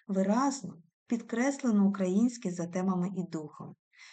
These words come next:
Часом Леся навіть забувала про кляту хворобу. За рік до операції на руці родина Косачів оселилася в чарівному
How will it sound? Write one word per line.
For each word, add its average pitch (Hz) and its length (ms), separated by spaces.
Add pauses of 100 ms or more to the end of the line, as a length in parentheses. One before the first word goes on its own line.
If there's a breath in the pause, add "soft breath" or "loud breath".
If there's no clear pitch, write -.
(140 loud breath)
Часом 240 600
Леся 202 640
навіть 233 320
забувала 269 520
про 196 180
кляту 196 360
хворобу. 226 540 (500 loud breath)
За 202 140
рік 302 200
до 254 100
операції 233 580
на 202 160
руці 220 500 (280 loud breath)
родина 262 400
Косачів 247 560
оселилася 202 640
в 202 60
чарівному 185 640